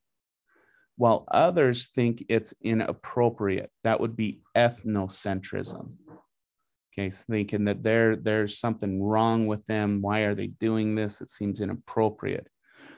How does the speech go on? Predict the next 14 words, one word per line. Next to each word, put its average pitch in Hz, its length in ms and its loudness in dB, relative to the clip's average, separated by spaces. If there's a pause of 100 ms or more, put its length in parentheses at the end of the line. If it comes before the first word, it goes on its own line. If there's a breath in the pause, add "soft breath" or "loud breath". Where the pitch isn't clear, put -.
So 135 160 0
this, 165 260 2
uh, - 220 0
th-, 139 240 0
this 143 300 2
little 143 240 4
example 117 640 0
from 107 280 -4
this 107 160 -4
group 110 360 -6
in 101 260 -4
the 101 120 -4
Philippines 104 760 -2
is, 101 180 -6